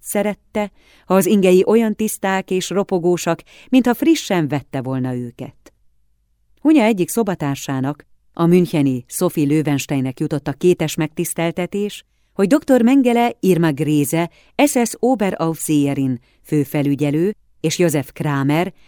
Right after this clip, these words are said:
Lagerkommandant táborparancsnok alsóneműjét mossa. Mindhárman szadisták voltak. A rabok ugyanazt a siralmas fejadagot kapták,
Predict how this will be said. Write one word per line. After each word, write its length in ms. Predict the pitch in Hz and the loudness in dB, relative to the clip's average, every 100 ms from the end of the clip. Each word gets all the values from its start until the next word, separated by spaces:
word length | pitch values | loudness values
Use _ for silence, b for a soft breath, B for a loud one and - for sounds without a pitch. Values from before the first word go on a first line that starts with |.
| _ | _
Lagerkommandant 1300 | 156 254 269 233 220 - 147 143 143 156 175 185 _ _ | 0 2 2 0 -2 -2 -2 0 0 0 -4 -6 _ _
táborparancsnok 920 | 135 127 135 135 139 131 - 135 - | -8 -6 -8 -8 -8 -8 -6 -8 -6
alsóneműjét 840 | 135 - 139 131 131 131 135 123 | -10 -6 -4 -4 -2 -4 -4 -6
mossa. 440 | 139 131 - 139 135 _ _ _ _ | -6 -6 -8 -8 -10 _ _ _ _
Mindhárman 840 | 240 185 123 139 147 151 170 196 - | 2 2 0 -4 -2 0 -2 -4 -8
szadisták 720 | - 190 147 117 - 127 117 | -6 -4 -4 -8 -12 -14 -12
voltak. 560 | 123 123 123 113 - _ _ _ _ _ _ _ _ _ _ _ | -14 -14 -14 -20 -20 _ _ _ _ _ _ _ _ _ _ _
A 120 | - 180 | -2 2
rabok 300 | 202 202 226 | 4 2 2
ugyanazt 420 | 233 208 190 - | 2 2 0 -2
a 60 | |
siralmas 600 | 165 226 208 180 160 151 | -4 -2 0 0 -2 -4
fejadagot 540 | - 180 170 147 143 135 | -4 -4 -2 -2 -4 -6
kapták, 500 | 156 - 151 139 | -8 -6 -6 -6